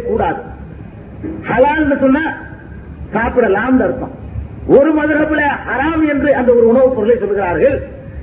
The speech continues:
இன்னொரு மதுஹப்ல ஹலால் என்று சொல்கிறார்கள் என்றால் நபிகள் நாயகம் ஸல்லல்லாஹு அலைஹி வஸல்லம் அவர்கள்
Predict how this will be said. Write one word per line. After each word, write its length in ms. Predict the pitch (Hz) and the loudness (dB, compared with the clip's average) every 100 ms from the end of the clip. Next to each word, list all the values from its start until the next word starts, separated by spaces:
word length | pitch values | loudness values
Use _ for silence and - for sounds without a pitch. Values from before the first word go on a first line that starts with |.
| - | 2
இன்னொரு 320 | 254 330 330 | 6 8 6
மதுஹப்ல 520 | 285 277 269 269 277 196 | 4 4 4 4 0 0
ஹலால் 460 | 202 240 302 330 285 | 0 0 2 2 2
என்று 200 | 269 - | 2 4
சொல்கிறார்கள் 520 | 240 226 214 190 190 | 4 4 2 2 2
என்றால் 380 | 185 226 302 240 - - - | 2 0 0 -2 -6 -8 -2
நபிகள் 380 | 214 311 311 285 | 6 8 8 6
நாயகம் 360 | 254 247 233 | 4 2 2
ஸல்லல்லாஹு 300 | 240 226 220 | 4 4 4
அலைஹி 120 | 220 | 2
வஸல்லம் 260 | 214 202 208 | 4 6 8
அவர்கள் 300 | 202 208 | 8 8